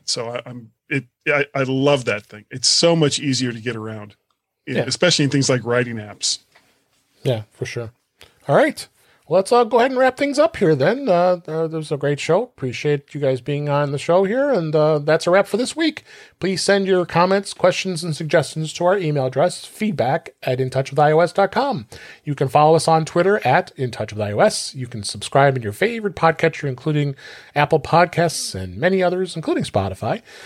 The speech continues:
Speaker 2: And you, uh, uh, better yet, just go to our website at in touch with I O S dot com, where all the links to all the ways to listen to us are there. I am Dave Ginsburg, and you can find me on Twitter at Dave G sixty-five.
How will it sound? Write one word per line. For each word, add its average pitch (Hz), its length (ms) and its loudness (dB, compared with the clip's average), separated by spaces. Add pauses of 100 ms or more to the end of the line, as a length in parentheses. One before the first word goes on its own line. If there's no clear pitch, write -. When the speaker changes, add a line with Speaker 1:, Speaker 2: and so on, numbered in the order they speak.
(280)
Speaker 2:
And 147 280 -2
you, 180 180 -4
uh, 240 180 2 (120)
uh, 160 200 4
better 220 220 4
yet, 180 180 6
just - 140 -10
go 294 100 -2
to 277 60 2
our 214 100 6
website 139 500 4
at 120 260 -4
in 131 220 -4
touch - 220 -4
with 131 100 -4
I 127 120 4
O 123 100 4
S 147 120 2
dot 160 220 2
com, 311 320 -2
where 117 160 -2
all 135 160 4
the 160 100 2
links 208 340 -2
to - 120 -8
all 190 200 2
the 196 60 -2
ways 190 320 0
to 147 60 -4
listen - 180 -6
to 160 140 -6
us 156 120 -6
are 135 300 2
there. 92 380 -8 (200)
I 127 120 -2
am 156 160 0
Dave 151 200 2
Ginsburg, 262 460 -2
and 113 160 -4
you 180 80 -2
can 160 140 -6
find 147 280 0
me 202 200 -2
on 185 240 0
Twitter 165 280 0
at 147 300 2 (100)
Dave 104 220 -2
G 165 340 -2
sixty-five. 143 680 -2